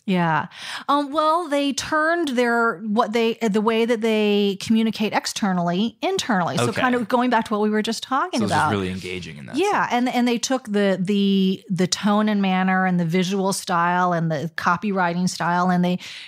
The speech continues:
Speaker 1: created this, this book that is, yeah, as engaging as a customer communication would be.
Speaker 2: That's my biggest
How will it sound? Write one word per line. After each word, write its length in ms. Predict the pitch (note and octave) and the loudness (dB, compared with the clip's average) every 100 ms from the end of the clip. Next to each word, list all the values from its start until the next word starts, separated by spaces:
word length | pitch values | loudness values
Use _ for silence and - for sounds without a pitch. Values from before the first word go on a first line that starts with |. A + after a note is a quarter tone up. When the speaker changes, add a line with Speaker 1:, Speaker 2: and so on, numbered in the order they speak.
| - | -14
Speaker 1:
created 540 | - A3 G3+ A3+ A#3 G3 | -4 0 2 2 0 0
this, 360 | F#3+ - - - - - _ _ | -2 -4 -8 -14 -20 -20 _ _
this 260 | F#3 F3+ - | -2 0 -2
book 580 | F#3 G3+ B3+ F3+ F#3 - | -2 0 2 2 0 -4
that 540 | G#3 F#3+ F3+ F3 F3 F3 | -2 0 2 2 0 0
is, 420 | G3 F#3 F3 E3+ A3 | 0 2 2 -2 -2
yeah, 200 | B3+ E3+ | 0 2
as 140 | F3+ | 2
engaging 640 | F#3 F#3+ F#3 F#3 F#3 F3+ E3+ | 2 2 2 2 2 0 0
as 220 | E3+ E3 | -2 -2
a 60 | |
customer 800 | E3 - D#3+ - E3+ E3 D#3+ D#3 D3+ | -6 -6 -6 -4 -2 0 0 -2 -4
communication 880 | - D#3 D#3 - - - - D#3 F3+ | -6 -6 -8 -12 -12 -12 -12 -14 -12
would 180 | D3+ F#3+ | -12 -12
be. 400 | A#2+ B2 F#3+ - | -14 -14 -14 -10
Speaker 2:
That's 260 | - A#2+ - | -4 -2 0
my 160 | A2+ G2 | 0 0
biggest 500 | F#2 G2+ G2 - | 0 -2 -2 -6